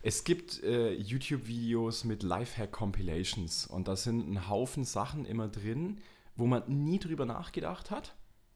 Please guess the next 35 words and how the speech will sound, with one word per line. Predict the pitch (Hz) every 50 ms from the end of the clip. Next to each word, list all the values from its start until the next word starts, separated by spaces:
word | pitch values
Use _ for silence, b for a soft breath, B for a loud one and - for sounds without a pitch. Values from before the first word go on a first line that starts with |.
| - -
denkt, | 120 123 139 143 123 - - -
"Äh, | 139 131 127 110 82 - -
warum | - 104 104 113
hab | 120 120
ich | 120 -
das | 117 101
nie | 123 123 120
so | 117 - 107 95
gemacht?", | 95 95 104 131 185 - -
die | 127 -
einfach | - - 135 - 139 127
das | - 117 - - -
alltägliche | - 113 - 151 151 127 - 123 113 117
Leben | 104 113 120 123 -
irgendwie | - 120 117 110 -
einfacher | 78 92 - - - 98 92 78
machen. | 73 73 87 90 - - - - _ b b b b b b b b b b b b b b b -
Genau, | 117 110 107 101 107
und, | 101 - - 87 92 90 -
äh, | - 92 87 87 87 90 90 80
ich | 73 92 - -
glaub, | 92 92 95 98 101 90
wir | 87 95 113 117 120 123 120
haben | 120 113 120 123 123
einfach | - - 104 117 - - 127 -
sicher | - - - 120 - 127 117
über | 98 92 101 101
die | 92 95
Zeit | - - - 95 95 107 113 - - -
ein | 98 98
paar | - - 107 - 98 -
in | - 104 -
unser | 107 107 107
Leben | 95 95 90 -
integriert, | - 95 - 98 - - - 117 151 165 -